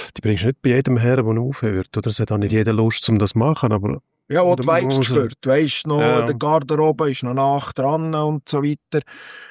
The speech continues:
Speaker 2: Und das finde ich an sich einen sehr smarten Move. Ich glaube, am, am Schluss geht's ja nicht um die Namen. Und vielleicht geht's auch nicht um An-,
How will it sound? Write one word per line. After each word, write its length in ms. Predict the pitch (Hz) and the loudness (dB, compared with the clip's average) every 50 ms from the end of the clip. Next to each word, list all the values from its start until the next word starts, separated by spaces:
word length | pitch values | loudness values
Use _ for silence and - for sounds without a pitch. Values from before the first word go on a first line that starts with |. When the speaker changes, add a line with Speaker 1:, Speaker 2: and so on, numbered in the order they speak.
| - _ - | -20 _ -8
Speaker 2:
Und 140 | 113 110 - | -8 -4 -2
das 200 | - 170 185 - | -2 -2 -2 -2
finde 300 | - - 147 135 120 120 | -2 0 0 2 2 2
ich 60 | 127 | 2
an 140 | 127 139 151 139 | 2 2 0 0
sich 220 | - 147 147 - | 0 -2 -2 -2
einen 80 | - 113 | -2 -2
sehr 320 | - 131 131 143 139 127 | 0 2 2 2 2 0
smarten 520 | 120 - 143 139 165 202 - _ - 208 220 | -2 -4 -2 -2 -2 -2 -2 _ -4 -2 0
Move. 260 | 220 180 147 127 139 | 0 0 2 2 2
Ich 60 | 147 | 2
glaube, 260 | 139 151 143 131 139 | 2 2 2 2 0
am, 160 | 135 127 120 - - | -2 -4 -4 -6 -4
am 100 | 147 131 | -2 -2
Schluss 380 | 123 - 165 185 196 - - - | 0 0 0 0 0 -2 -2 -2
geht's 220 | - 147 143 - - | -2 -2 -2 -2 -4
ja 60 | 147 | -4
nicht 160 | 135 135 135 151 | -4 -4 -4 -4
um 140 | 139 139 - - | -6 -6 -6 -8
die 40 | 139 | -6
Namen. 400 | 131 131 123 104 95 92 92 90 - _ _ _ - - - - - - _ _ | -6 -4 -6 -6 -8 -12 -14 -14 -16 _ _ _ -20 -20 -20 -20 -20 -20 _ _
Und 160 | - 127 127 113 | -8 -8 -6 -2
vielleicht 320 | - 147 147 156 147 - | 0 0 0 0 0 -2
geht's 260 | - 139 127 - - | -2 -2 -2 -2 -2
auch 60 | 147 | 0
nicht 140 | 147 151 139 | 0 0 0
um 100 | 135 127 | 0 0
An-, 200 | 135 147 131 120 | 0 -2 -2 -4